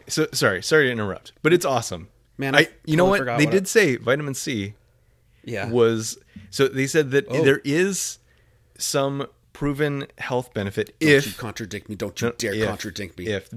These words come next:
Speaker 1: big if. It was saying if you're under a tremendous amount of, like, like, uh, physically taxing stress, right? Like, so, like, if you have, if it,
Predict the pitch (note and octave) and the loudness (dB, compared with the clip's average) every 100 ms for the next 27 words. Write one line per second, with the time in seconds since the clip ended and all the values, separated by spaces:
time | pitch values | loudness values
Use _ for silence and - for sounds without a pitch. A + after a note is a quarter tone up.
0 | G#2+ D3 G#2 A2+ F2 - - - - - | 0 0 0 -4 -4 -10 -20 -20 -20 -10
1 | B2 A#2 A#2+ A#2 B2+ - D3 C#3 B2 B2 | -6 -2 -4 -2 -8 -4 -6 -4 -4 -2
2 | A#2+ - A#2 A#2 - A#2 B2 B2 B2+ A#2+ | -2 -2 -4 -4 -4 -2 -2 -2 -2 -4
3 | A2+ G2+ G2 - _ _ _ - G2+ F#2+ | -6 -4 -6 -8 _ _ _ -8 -4 -6
4 | E2+ G#2+ G2+ - E2 - - A#2+ G#2+ G#2+ | -6 -10 -10 -10 -16 -16 -10 -8 -8 -8
5 | G#2+ G2 - - F#2+ - F#2 - - D#2+ | -8 -10 -12 -12 -12 -12 -14 -12 -12 -12
6 | - F#2+ F2+ G2 A2+ G2+ G2 - A2+ A#2 | -8 -8 -6 -6 -4 -4 -6 -8 -8 -8
7 | A#2 G#2 G2+ G2+ F#2+ G2 A#2 - | -6 -6 -4 -4 -6 -10 -14 -14